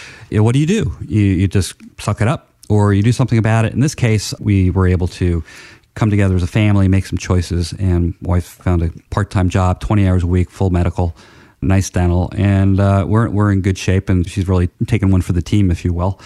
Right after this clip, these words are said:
But this is a great illustration, and the, and folks like this coming in,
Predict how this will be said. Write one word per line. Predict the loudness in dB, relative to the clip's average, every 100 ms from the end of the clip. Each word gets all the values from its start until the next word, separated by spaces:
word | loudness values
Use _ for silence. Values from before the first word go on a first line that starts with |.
| -20 -20 -20 -10 -6
But | -2
this | -2 0
is | 0
a |
great | -2 -2 -2 0
illustration, | 0 0 0 0 0 0
and | 2
the, | 2 2
and | 2 0 -4 -16 -20 -12
folks | -6 -4 -2
like | -2
this | -2 -4
coming | -2 0 2
in, | 2 2 2 0